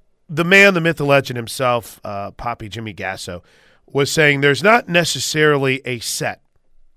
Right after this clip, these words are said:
number. I'm, I'm still all enamored with that great question about, hey, set dimensions. Most colleges are one ninety, two ten down the line, two twenty, two thirty to center field. I don't know where I got three hundred from. I was obviously drunk, uh, whenever I first answered that question.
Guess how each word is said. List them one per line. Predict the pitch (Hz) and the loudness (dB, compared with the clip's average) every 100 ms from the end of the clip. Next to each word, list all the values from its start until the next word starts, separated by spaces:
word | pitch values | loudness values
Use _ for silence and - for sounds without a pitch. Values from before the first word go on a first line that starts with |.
| - - | -16 -8
number. | 139 131 120 | -4 -4 0
I'm, | 160 196 | 0 0
I'm | 170 208 | -2 -2
still | - - 190 | -4 -2 -2
all | 165 160 147 - | 0 0 0 -4
enamored | 139 135 139 135 113 | -4 -2 -2 -2 -4
with | 117 123 | -6 -4
that | 107 | -6
great | 95 127 | -4 -6
question | - 123 - 117 | -6 -8 -6 -10
about, | 104 104 101 - _ _ _ _ _ | -6 -6 -6 -10 _ _ _ _ _
hey, | 139 135 | -2 -2
set | 117 - 156 120 | -4 -4 -4 -4
dimensions. | 127 131 123 98 82 - _ _ - | -6 -4 -6 -10 -18 -20 _ _ 2
Most | 160 208 208 - | 6 6 4 -2
colleges | - 185 185 160 175 139 | 2 4 4 4 2 2
are | 139 | 0
one | 160 165 | 0 2
ninety, | 151 143 135 | 0 -2 -6
two | - | -10
ten | 123 - 165 | -10 -6 -2
down | 147 123 | -2 -2
the | |
line, | 120 160 160 151 - _ - | -2 0 0 -2 -10 _ -8
two | 170 | -8
twenty, | 156 147 143 135 | -6 -4 -4 -4
two | 139 | -10
thirty | 123 127 120 | -8 -6 -6
to | 101 | -10
center | - 101 85 | -14 -14 -18
field. | - - _ _ _ _ | -20 -20 _ _ _ _
I | 135 | -4
don't | |
know | 156 | -2
where | 131 123 | 0 0
I | 110 | 0
got | 107 | -6
three | - 107 | -10 -18
hundred | 92 90 90 | -16 -18 -18
from. | - 85 | -18 -16
I | 85 | -12
was | 101 92 - | -12 -10 -8
obviously | 117 113 - 107 | -8 -10 -14 -16
drunk, | 92 110 92 - _ _ _ _ _ _ - - | -14 -14 -16 -18 _ _ _ _ _ _ -20 -8
uh, | 113 104 | -6 -4
whenever | 110 107 | -6 -4
I | 101 | -6
first | 95 107 98 95 | -6 -14 -16 -18
answered | 90 - | -18 -16
that | 82 - | -18 -16
question. | 85 - - | -18 -16 -20